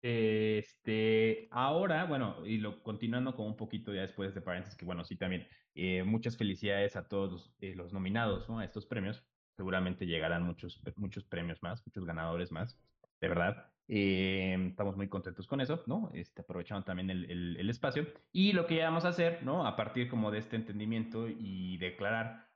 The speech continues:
que a lo mejor es, es importante visualizarlo como estados, ¿no? O sea, como, como parte de un todo, ¿no? De que podemos comportarnos de cierta forma dependiendo de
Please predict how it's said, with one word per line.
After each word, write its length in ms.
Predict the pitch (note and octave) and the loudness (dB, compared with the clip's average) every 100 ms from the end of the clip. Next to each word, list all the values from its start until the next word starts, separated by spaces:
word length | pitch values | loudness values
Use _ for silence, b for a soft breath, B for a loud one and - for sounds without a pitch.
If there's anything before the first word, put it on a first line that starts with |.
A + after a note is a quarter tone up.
| - | -4
que 100 | A2 | -2
a 40 | |
lo 140 | G#2 G#2 | 0 0
mejor 380 | G#2 A2 A#2 | 0 0 2
es, 340 | A#2+ B2 - - | 4 2 -2 -6
es 180 | A2+ B2+ | -4 0
importante 520 | B2 A2 G2 A2 A#2 | 0 0 -2 -2 0
visualizarlo 760 | G#2 G#2 F#2+ F#2 A#2 A2 A2 A2 | -2 -2 -4 0 0 2 0 -2
como 560 | G#2+ G#2+ G#2+ A2+ A2+ - - | -2 0 2 0 -2 -10 -14
estados, 560 | - F3 F3 C#3 C#3+ | -4 0 2 0 0
¿no? 260 | C#3+ C3 - | 0 0 -2
O 40 | A2+ | -4
sea, 160 | A2 | -6
como, 380 | - G#2+ G#2 G2+ | -4 -2 -2 -6
como 720 | G#2+ G2+ G2+ G2+ G#2 G2+ G2+ - | -6 -4 -2 -2 -2 -2 -4 -2
parte 500 | B2+ B2 B2+ A#2+ A2 | -2 -2 -2 0 0
de 140 | G2+ | 0
un 280 | G#2+ A2 A2 | 2 0 0
todo, 320 | B2+ G#2+ G#2+ | 0 0 -2
¿no? 160 | C#3+ C3+ | -4 -4
De 220 | F#2 F2 | -6 -8
que 100 | - | -12
podemos 400 | - G2+ G#2+ A2 | -6 -2 -2 -4
comportarnos 540 | F#2+ F2+ F2 G2+ G#2+ | -8 -8 -6 -4 -4
de 60 | F#2 | -6
cierta 280 | A2 - G2 | -8 -8 -8
forma 300 | A2 G2+ G2 | -6 -4 -4
dependiendo 640 | E2+ F2 F2+ F#2+ F#2+ F#2+ | -6 -4 -2 -2 -2 -2
de 260 | F#2 F#2+ | -2 -4